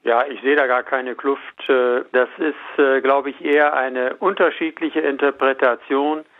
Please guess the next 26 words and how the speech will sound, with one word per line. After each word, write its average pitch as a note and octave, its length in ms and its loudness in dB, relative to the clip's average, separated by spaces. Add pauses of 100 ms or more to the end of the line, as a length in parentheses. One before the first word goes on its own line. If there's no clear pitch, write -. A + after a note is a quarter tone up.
(280)
ähnlicher C#3 480 0
Daten. B2 560 0 (140)
Die C3 300 -4 (200)
Virologen, D3+ 840 2 (180)
die A#2+ 120 2
haben C3+ 160 0
ja B2+ 300 0
wesentlich D3+ 520 -2
dazu C3+ 320 -2
beigetragen, C3+ 840 0 (320)
insbesondere C3 720 0
Herr B2+ 160 2
Drosten, C#3 500 -2
nicht, C3 180 -6
hat C3+ 160 0
ja B2+ 200 2
wesentlich C#3+ 480 -2
dazu B2 320 -2
beigetragen, C3 720 -2 (480)
dass B2+ 160 0 (160)
wir C3+ 200 0
in C#3+ 120 -4
Deutschland C#3+ 720 0
eine B2 280 0
rationale C3 680 0
Politik C3+ 580 -6